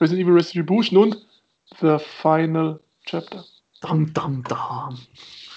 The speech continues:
Speaker 1: Dass es da keine Fortsetzung von gab?
Speaker 2: Ja. Und wie
Speaker 1: Ja,
Speaker 2: fandest
Speaker 1: aber
Speaker 2: du,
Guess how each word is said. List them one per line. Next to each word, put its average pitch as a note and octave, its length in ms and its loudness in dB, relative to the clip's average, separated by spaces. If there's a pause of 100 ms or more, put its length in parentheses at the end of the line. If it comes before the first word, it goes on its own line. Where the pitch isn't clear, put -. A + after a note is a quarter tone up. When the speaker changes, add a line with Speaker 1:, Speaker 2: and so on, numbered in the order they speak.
(120)
Speaker 1:
Dass E3+ 100 -2
es D#3 60 -6
da E3+ 120 6
keine F3 200 4
Fortsetzung F#3+ 420 0
von G3 140 2
gab? G3 240 0 (420)
Speaker 2:
Ja. D3+ 240 0 (1500)
Und G3+ 260 0
wie F3+ 60 -4
Speaker 1:
Ja, D#3+ 60 -2
Speaker 2:
fandest D#3 280 2
Speaker 1:
aber F#3+ 160 0
Speaker 2:
du, - 40 -14